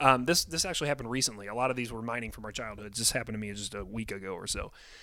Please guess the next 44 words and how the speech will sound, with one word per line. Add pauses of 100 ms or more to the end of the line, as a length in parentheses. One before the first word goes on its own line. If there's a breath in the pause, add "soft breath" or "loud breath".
(180 loud breath)
So
I
was,
uh, (640)
I
met
some
friends. (520)
Well,
actually,
I
met
some
new
friends,
some
people
who
wanted
to,
they
were
from
Lexington,
and
they
wanted
to
meet
and
actually
talk
about
podcasting. (1120 loud breath)
Um,
I'll
just
shout
it
out.
Middle
Tech
Podcast. (100)
Uh,